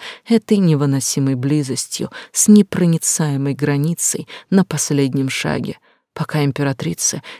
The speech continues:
не надоест издеваться над нами ради какой-то неведомой прихоти.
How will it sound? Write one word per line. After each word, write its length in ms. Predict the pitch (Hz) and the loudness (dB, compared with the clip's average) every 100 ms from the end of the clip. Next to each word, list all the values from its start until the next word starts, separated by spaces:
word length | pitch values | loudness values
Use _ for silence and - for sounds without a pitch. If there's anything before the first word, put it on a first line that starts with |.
| - | 4
не 160 | 214 196 | 6 6
надоест 720 | 185 165 160 135 131 - - | 4 2 0 -2 -6 -8 -4
издеваться 800 | 156 123 127 139 143 165 - 139 | -2 -2 -2 -2 -2 -8 -4 -2
над 280 | 139 131 139 | 0 -2 -2
нами 300 | 170 160 139 | 0 0 0
ради 280 | 151 143 | 0 -2
какой-то 500 | 139 143 - 190 - | -4 -6 -4 -4 0
неведомой 680 | 143 147 135 160 147 156 151 | 0 2 2 0 0 -4 -6
прихоти. 640 | - 131 123 - - - | -8 -10 -12 -14 -12 -12